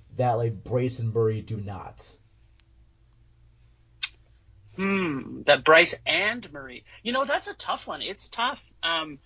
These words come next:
Speaker 2: I think that, um, maybe they don't love Keanu Reeves as much as I do.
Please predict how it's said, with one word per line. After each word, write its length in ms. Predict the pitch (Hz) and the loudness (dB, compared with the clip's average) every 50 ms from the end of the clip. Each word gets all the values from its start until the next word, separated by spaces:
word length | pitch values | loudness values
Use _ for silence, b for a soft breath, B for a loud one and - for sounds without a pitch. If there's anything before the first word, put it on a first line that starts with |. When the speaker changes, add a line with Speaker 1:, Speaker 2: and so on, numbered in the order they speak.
| b b b | b b b
Speaker 2:
I 120 | 175 208 | 2 2
think 260 | 208 - 320 320 302 - - | 2 2 -6 -8 -8 -8 -8
that, 140 | 262 220 - - - - _ _ _ - 151 | -8 -8 -8 -8 -16 -20 _ _ _ -10 -6
um, 800 | 151 151 147 143 139 139 131 131 127 127 120 113 113 107 107 - _ _ - - | -4 -2 -2 0 0 0 -2 -2 -2 -4 -6 -6 -6 -8 -10 -12 _ _ -10 -6
maybe 1000 | 147 143 147 156 165 196 226 247 240 202 233 220 214 208 202 196 180 170 160 - _ _ _ - - _ - - _ _ - - | -2 2 4 6 6 6 6 4 4 4 4 4 6 4 4 2 0 -2 -4 -8 _ _ _ -20 -20 _ -20 -20 _ _ -6 6
they 180 | - 175 185 175 | 8 8 8 10
don't 280 | 143 202 202 196 160 | 8 6 6 6 4
love 200 | 160 165 160 - - | 2 2 2 2 -2
Keanu 420 | - - 151 147 143 139 131 123 | -12 -10 -10 -10 -8 -10 -12 -12
Reeves 300 | 127 123 123 120 - - | -12 -12 -12 -12 -12 -14
as 120 | 107 107 | -14 -10
much 200 | 123 110 113 - 110 | -10 -10 -10 -8 -8
as 120 | 104 113 | -4 0
I 180 | 104 101 101 107 | 0 0 0 -2
do. 340 | 101 104 104 113 127 143 | -4 -4 -4 -4 -4 -6